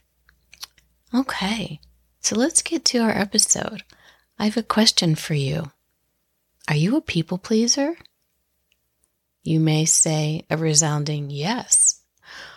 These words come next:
Or maybe you're thinking about it and you're not exactly sure, so I have eight quick questions to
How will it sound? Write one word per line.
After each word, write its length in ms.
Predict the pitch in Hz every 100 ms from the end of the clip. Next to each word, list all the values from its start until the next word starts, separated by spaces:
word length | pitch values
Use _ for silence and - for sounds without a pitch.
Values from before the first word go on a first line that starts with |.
| - _ _ -
Or 140 | 196
maybe 300 | 202 269 392
you're 320 | 403 269 233
thinking 420 | 226 202 220 214
about 320 | 151 143 135 135
it 180 | 156
and 320 | 165 151 147 160 _ _
you're 120 | 170
not 200 | 175 185
exactly 400 | 180 180 180 175
sure, 520 | - - 190 180 143
so 640 | 139 - 156 151 147 151 156 _ _ _ _ _ _ _ _
I 260 | 202 240 277 285
have 520 | 254 220 214 208 - - _ - -
eight 280 | 180 214 -
quick 300 | - 190 -
questions 880 | - 156 - - 143 135 139 160 -
to 540 | - - 147 147 147